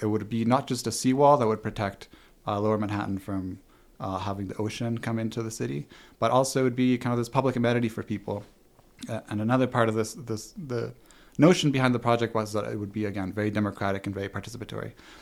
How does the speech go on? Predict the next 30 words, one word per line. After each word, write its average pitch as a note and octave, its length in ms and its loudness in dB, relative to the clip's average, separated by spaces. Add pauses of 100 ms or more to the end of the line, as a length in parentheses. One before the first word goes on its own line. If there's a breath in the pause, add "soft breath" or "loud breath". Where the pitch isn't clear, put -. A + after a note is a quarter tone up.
So - 120 2
I C3 40 10
was C#3+ 140 4
really G#3 160 8
interested, D#3 520 2
you C3 80 6
know, A#2+ 260 2
being C#3 200 4
interested, B2+ 440 0
like A#2 140 2
I A#2 60 4
said, C3+ 240 4
in A2 100 0
how A2+ 300 2 (320 loud breath)
these A2+ 120 -2
projects A#2 360 2
play A2+ 200 2
out, A#2 300 4 (140)
I A2 40 0
was A2 140 0
really C3 160 4
interested A#2 560 0
in, G#2+ 340 0 (580 soft breath)
um, G#2+ 280 2
documenting C3+ 680 6
this A2+ 240 2
potentially C3 460 2
successful A#2+ 540 0
example G#2+ 600 2
of G2 240 -6